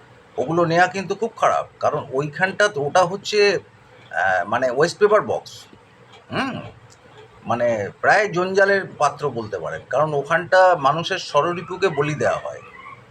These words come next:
মানে আমি ধরুন একজনের, আহ, একটা খারাপ কাজ কাটালাম, কাটিয়ে যে মিষ্টি ফলমূলগুলো ফেললাম রাস্তায়, সেগুলো কি আপনি নেবেন? তো ওখানটা কি হয়, বলি দেওয়া হয়।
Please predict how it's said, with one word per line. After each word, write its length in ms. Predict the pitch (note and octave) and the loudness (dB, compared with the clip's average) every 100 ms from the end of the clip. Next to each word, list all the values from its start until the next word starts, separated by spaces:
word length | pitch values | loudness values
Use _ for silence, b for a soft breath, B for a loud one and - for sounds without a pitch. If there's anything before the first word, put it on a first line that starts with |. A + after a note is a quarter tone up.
| - - - - - - G#2 | -20 -20 -20 -20 -20 -14 -4
মানে 120 | A2+ | -2
আমি 360 | G#2+ A2+ E3+ G#3 G#3 | -2 -2 0 2 0
ধরুন 280 | E3 F#3 G#3 | 2 2 4
একজনের, 500 | F3 E3 F#3 G3+ G3+ | 2 2 2 4 4
আহ, 640 | - - - - - C3+ C3+ | 2 -10 -20 -6 0 4 6
একটা 140 | D3+ | 4
খারাপ 360 | E3+ - D#3 F3 | 0 0 0 2
কাজ 160 | - F#3 - | 2 0 2
কাটালাম, 460 | C#3+ C#3+ A#2 F#2 G2 | 2 4 2 -2 -2
কাটিয়ে 360 | A2 B2+ F3 F#3 | -2 0 -2 -2
যে 160 | F3 | -2
মিষ্টি 380 | E3+ E3+ - F3+ | -4 -4 -6 -8
ফলমূলগুলো 640 | E3 D#3+ E3 F3 F3 F3 F3 - | 0 0 0 -6 -6 -6 -6 -4
ফেললাম 460 | E3 E3 D3 B2 | -2 2 2 2
রাস্তায়, 440 | A2 G2 - D2+ C#2 | 0 -2 -4 -8 -6
সেগুলো 300 | A2+ C#3 D3+ | -10 -10 -4
কি 120 | D#3 | 0
আপনি 200 | D3+ D3 | 0 0
নেবেন? 340 | C#3 F3 E3 - - - - - - - - - | -2 -2 -4 -14 -20 -20 -20 -20 -20 -20 -20 -10
তো 60 | - | -8
ওখানটা 460 | C3+ B2+ F3 G3 G#3+ | -6 -2 -2 2 2
কি 200 | G#3 G3+ | 2 -2
হয়, 260 | F3+ A2+ C3+ | 0 2 2
বলি 340 | A2+ B2 F3 E3+ | 2 -2 0 2
দেওয়া 260 | C#3+ E2 | 2 2
হয়। 200 | D2 C2+ | -2 -10